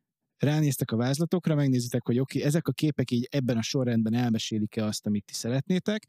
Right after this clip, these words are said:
és akkor még a vázlatba lehet kicsit, ö, finomítani, vagy hozzátenni, vagy elvenni belőle, és csak utána kezditek el ezt így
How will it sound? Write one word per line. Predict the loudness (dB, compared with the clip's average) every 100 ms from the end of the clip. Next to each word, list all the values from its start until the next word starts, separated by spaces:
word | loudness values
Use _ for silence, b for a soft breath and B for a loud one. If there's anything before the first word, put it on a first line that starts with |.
| b b b
és | -2
akkor | 2
még | 2 2
a |
vázlatba | 2 0 2 2 2 2
lehet | 2 -2
kicsit, | -2 -2 -2 -2
ö, | -4
finomítani, | 0 0 2 2 2 2 2 0 _ -4
vagy | -2
hozzátenni, | 0 0 0 0 0 2
vagy | 0 -2
elvenni | -4 -2 0
belőle, | 0 2 0
és | -2
csak | -2 -2
utána | 0 2 2 2
kezditek | 0 0 -2 -4 -4
el | -2
ezt | -2 -2 0
így | 0